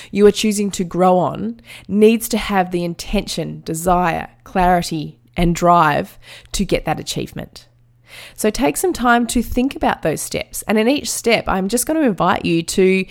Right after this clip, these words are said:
think about your end goal, that, that, you know, what is that achievement? What do you want to achieve from that? If it's just to start on that platform and conquer your fear of showing up, okay, cool. What's your intention? How are you going to get to that goal? How are you going to get to a point where you enjoy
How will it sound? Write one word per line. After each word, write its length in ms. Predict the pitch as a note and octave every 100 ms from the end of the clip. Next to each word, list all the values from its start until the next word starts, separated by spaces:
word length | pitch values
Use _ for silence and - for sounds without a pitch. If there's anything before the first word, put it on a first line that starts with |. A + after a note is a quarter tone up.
| - - - - - _
think 280 | - C4 C4+
about 360 | B3 A3+ G#3 G3
your 180 | G3 -
end 300 | F3+ F3+ -
goal, 320 | D#3 C#3+ D#3+
that, 320 | G3 F3+ -
that, 220 | F#3 -
you 100 | G3
know, 80 | F#3+
what 180 | F3 G3+
is 160 | G#3+ G#3
that 120 | F#3
achievement? 460 | E3+ E3 D3+ D#3+
What 60 | F#3+
do 60 | A#3
you 60 |
want 100 | A#3
to 60 | A3
achieve 380 | G3+ - F3+ -
from 140 | D#3+
that? 120 | D#3
If 140 | F3 -
it's 180 | -
just 300 | - A#3 -
to 120 | - A#3+
start 420 | - - F3 F3+
on 60 | G#3
that 180 | -
platform 580 | - - - G3 F#3+ F#3+ -
and 200 | F3 F3
conquer 360 | - F3 F3
your 160 | F3+ F3
fear 260 | - E3+ E3
of 80 |
showing 320 | - E3+ D#3+ E3
up, 260 | D4+ - - - - - -
okay, 240 | F#4 G#3
cool. 380 | G3 D#4 - - - -
What's 300 | G#3 - -
your 100 | G#3
intention? 460 | G3+ G3+ - - - - - _ _ _ - - -
How 220 | F#3+ G3+
are 40 |
you 140 | G#3+ G#3
going 280 | G#3 G3
to 120 | F#3+ F#3+
get 260 | F#3+ -
to 80 | -
that 200 | G3 -
goal? 280 | - A#2 -
How 200 | D#3+ G#3
are 60 | A#3
you 160 | B3
going 180 | A#3 G#3+
to 80 | G#3
get 180 | G3+ -
to 100 | F#3+
a 40 |
point 340 | F3+ G3+ F#3 F3+
where 100 | F3
you 180 | F#3
enjoy 840 | G#3 F#3 D#3+ G3+ B3 G#3 C#3 -